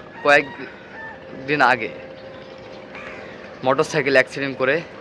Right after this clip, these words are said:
দুনিয়ার মায়া ত্যাগ করে চলে যান। তখনে অ্যাম্বুলেন্সের ভিতরে একটা ভিডিও ভাইরাল হয় যে মেয়েটা হাজারো চাইতেছে, শুভ শুভ করে বলতেছে,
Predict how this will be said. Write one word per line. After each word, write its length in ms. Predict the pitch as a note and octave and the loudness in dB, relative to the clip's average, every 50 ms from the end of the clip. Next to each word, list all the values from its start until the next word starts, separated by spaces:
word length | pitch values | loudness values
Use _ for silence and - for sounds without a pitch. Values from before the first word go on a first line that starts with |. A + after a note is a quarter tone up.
| - - - - - - - - - - - - - - - - | -16 -18 -18 -18 -18 -18 -18 -18 -18 -18 -18 -18 -18 -16 -12 -8
দুনিয়ার 280 | B2 C3 C3 C3 C3 B2+ | -4 -2 0 2 2 4
মায়া 220 | A#2+ A#2+ A#2+ B2 | 6 6 6 6
ত্যাগ 200 | A#2+ - A#2+ A#2+ - - | 4 2 0 0 0 0
করে 200 | B2+ B2+ C#3 D3+ D3 - - | 0 0 0 -2 -4 -8 -4
চলে 200 | - B2 A#2 A2 | -2 -2 0 0
যান। 180 | G#2+ F2+ F2 F#2 - - - - - - - - - - - - - - - - | -2 -6 -6 -8 -14 -16 -18 -18 -18 -18 -18 -18 -18 -18 -18 -18 -18 -8 -2 2
তখনে 380 | D3 D3 - F3 F3+ F#3 G3 F#3+ - - - - - - - | 2 2 4 4 4 4 2 0 -4 -16 -18 -18 -18 -4 2
অ্যাম্বুলেন্সের 560 | - C#3+ D3+ D#3 E3+ F3+ F#3 F#3 - G3 F#3+ | 4 4 6 6 6 6 4 4 2 2 0
ভিতরে 400 | D#3 - D#3+ - F3 E3+ F3+ G3 G3 E3 - - - | 2 0 0 2 6 6 6 6 4 0 -10 -10 -6
একটা 220 | - B2 - E3 D3+ | -6 -4 0 0 0
ভিডিও 280 | C3 C#3 C3+ D3+ D#3 | 0 2 4 4 4
ভাইরাল 300 | C3+ C#3 C3 B2+ C3 B2+ | 6 6 6 6 6 6
হয় 200 | A2+ G#2 - - - - - - - - - - - - - - - - - - - - A2+ | 4 0 -4 -6 -8 -12 -14 -16 -16 -18 -20 -20 -20 -20 -20 -20 -18 -18 -18 -18 -16 -10 -4
যে 120 | B2 C3+ C3+ | 0 0 2
মেয়েটা 500 | C#3 C3+ C3+ C3+ C#3 - C#3 C3 C3+ D#3 - - - - - - - - - - | 2 4 4 4 6 6 6 6 6 6 2 -8 -18 -18 -18 -18 -20 -18 -6 0
হাজারো 320 | B2+ C3+ C#3 D3+ D3+ D3+ D3+ | 2 4 4 4 4 2 2
চাইতেছে, 600 | D3+ - C3 C3 B2+ C3 B2 - - A2+ F#2 - - - | 4 6 4 6 4 2 -4 -6 -6 -10 -10 -10 -10 -10
শুভ 260 | - - C#3+ C#3+ D3+ | -6 -6 -4 -4 -4
শুভ 260 | D3 - D3 C#3+ C3+ A#2+ - | -4 -2 -2 -2 -2 -2 -2
করে 160 | C3 C3 C3 | 0 0 2
বলতেছে, 600 | A#2+ B2 B2 B2 B2 C#3+ C3 - - A2+ E2+ | 2 4 2 2 2 0 -4 -2 -2 -2 -2